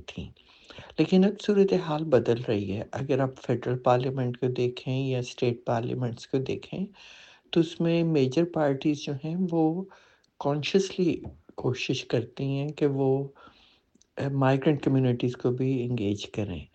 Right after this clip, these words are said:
بلکہ میرے خیال میں تو اگر آپ کچھ حلقے جو ہیں وہاں پہ دیکھیں، تو وہاں پہ ریس تو یہ ہوتی ہے کہ جی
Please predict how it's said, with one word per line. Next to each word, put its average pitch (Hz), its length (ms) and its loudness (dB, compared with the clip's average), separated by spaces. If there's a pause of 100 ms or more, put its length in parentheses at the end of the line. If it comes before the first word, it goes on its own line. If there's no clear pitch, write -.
(480)
بلکہ 139 220 0
میرے 165 280 4
خیال 180 380 0
میں 180 160 0
تو 180 120 0
اگر 156 220 2
آپ 151 140 -2 (140)
کچھ - 380 2 (380)
حلقے 131 280 4
جو 135 200 -2
ہیں 147 80 0
وہاں 147 280 0
پہ 139 180 -2
دیکھیں، 127 480 -6 (480)
تو 143 120 -6
وہاں 151 180 2
پہ 165 160 4
ریس 139 320 0
تو - 100 0
یہ 151 180 4
ہوتی 143 300 0
ہے 147 60 0
کہ 147 160 -4
جی 151 320 0